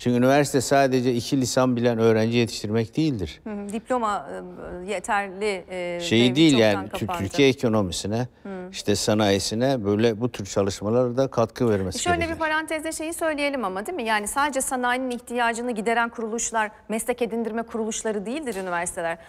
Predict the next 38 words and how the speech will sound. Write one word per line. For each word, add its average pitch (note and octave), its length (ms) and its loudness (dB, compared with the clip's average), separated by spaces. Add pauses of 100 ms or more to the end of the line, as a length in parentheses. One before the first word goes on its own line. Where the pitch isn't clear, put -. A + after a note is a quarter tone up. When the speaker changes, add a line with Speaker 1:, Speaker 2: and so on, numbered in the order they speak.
(120)
Speaker 2:
Hatta A#3+ 320 4
sanayiyi B3+ 500 2
oraya B3+ 340 4
bakma, D4+ 280 0
şurada A#3 380 2
üret B3+ 340 0
diye C4+ 200 -2
yön B3+ 240 2
de B3+ 80 4
gösterir. F3 580 -2
Speaker 1:
Tabii, G#2 280 4
kesin. G#2 400 2
Speaker 2:
Yani F#3+ 260 0
tamam, G#3+ 300 -2
sanayiyle G#3+ 460 0
temas A#3+ 360 -2
içinde G3+ 300 -6
olacak F#3+ 420 0
ama E4 300 0
Speaker 1:
Tabii. G2 340 2
Speaker 2:
e, G#3 120 -2
gerekirse B3 480 2
yön B3+ 280 2
gösterecek. F3 520 -4
Speaker 1:
Tabii, A2 240 2
Speaker 2:
Hı A2 60 2
hı. G#2+ 40 4
Speaker 1:
aynen, A2 340 2
Speaker 2:
Hı F2 140 -10
hı. G#2 60 -2
Speaker 1:
aynen, G2 360 0
aynen G#2 320 0
o A2 120 0
şekilde F2+ 420 -4
olması D#2+ 300 -2
gerekir. F2+ 520 -2
Biz C#3 220 2
de C#3 200 4